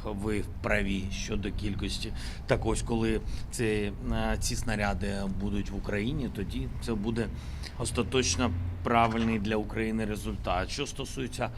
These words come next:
альтернативи до цього дефіцитного сто п'ятдесят п'ятого калібру, є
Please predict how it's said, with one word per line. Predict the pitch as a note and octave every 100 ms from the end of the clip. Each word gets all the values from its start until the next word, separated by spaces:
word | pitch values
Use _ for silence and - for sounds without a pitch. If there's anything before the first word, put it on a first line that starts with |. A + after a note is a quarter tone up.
| B2
альтернативи | D3 C#3+ B2+ D3+ C3+ C#3+ C3 G#2+ G2 G2
до | G#2
цього | - G#2
дефіцитного | F#2+ A2+ A2+ A2+ A2 F#2+ G#2 F#2+ F2 - -
сто | -
п'ятдесят | B2 G2 A#2 G#2+ - - - - - -
п'ятого | A#2 G#2+ A2 G2+
калібру, | G#2+ G#2 G#2+ G2 G2 G2
є | G#2 A2 G#2